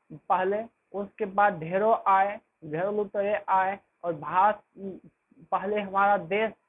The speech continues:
सोने का चिड़िया हुआ करता था, उन लोगों को नहीं देखा गया और उन्होंने कब्जा कर लिया और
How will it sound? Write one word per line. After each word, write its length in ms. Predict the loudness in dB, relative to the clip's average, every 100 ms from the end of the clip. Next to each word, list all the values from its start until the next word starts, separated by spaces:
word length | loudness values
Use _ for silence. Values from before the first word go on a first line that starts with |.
| _ _
सोने 280 | -6 -2 0
का 80 | 0
चिड़िया 480 | -2 -6 -4 -2 -2
हुआ 220 | 2 0
करता 380 | 0 -4 -6 -10
था, 360 | -8 -10 -10 _ _ -4
उन 300 | -2 0 0
लोगों 280 | 2 2
को 160 | 0 -2
नहीं 320 | -4 -2 -2
देखा 400 | 0 0 -2 -2
गया 260 | 0 0 -2 _ _
और 200 | 2 4
उन्होंने 580 | 2 -2 -4 -4 -6 -10 -16 _ _
कब्जा 320 | -4 0 0
कर 240 | 0 -4 -6
लिया 340 | -4 -4 -6 -10 _ _
और 280 | 2 2 0